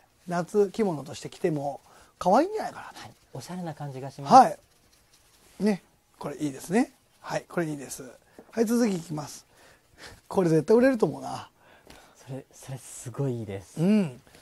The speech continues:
Speaker 1: そして、やっぱり夏といえば金魚。ここのね、ここの金魚かっこいいですよね。
Speaker 2: おー。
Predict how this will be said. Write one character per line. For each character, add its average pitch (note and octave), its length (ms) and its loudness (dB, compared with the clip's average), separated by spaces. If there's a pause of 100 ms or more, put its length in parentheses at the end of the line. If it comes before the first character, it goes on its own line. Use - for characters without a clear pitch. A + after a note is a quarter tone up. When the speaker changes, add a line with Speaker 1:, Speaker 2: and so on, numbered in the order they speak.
(140)
Speaker 1:
そ G3+ 160 -10
し - 140 -12
て、 C4+ 240 2 (240)
や E3+ 80 -4
っ - 20 0
ぱ A#3 60 0
り F#3 40 -2
夏 F#3 300 -4
と F4 80 2
い E4 40 4
え C#4 40 2
ば D#3+ 160 -2
金 C4+ 380 4
魚。 F3 180 -2 (720)
こ A#3+ 160 0
こ D4+ 140 6
の D#4 100 8
ね、 C4+ 320 6 (300)
こ - 180 -14
こ F#3 80 0
の A#3+ 120 2
金 D#4+ 220 6
魚 G#3 80 4
か C#3 140 -2
っ C3+ 80 -8
こ A#3+ 140 2
い - 20 8
い D4 60 8
で - 20 6
す - 100 -6
よ C#3 60 -10
ね。 D#3+ 380 -4 (1000)
Speaker 2:
お A3 1080 -6
ー。 - 0 -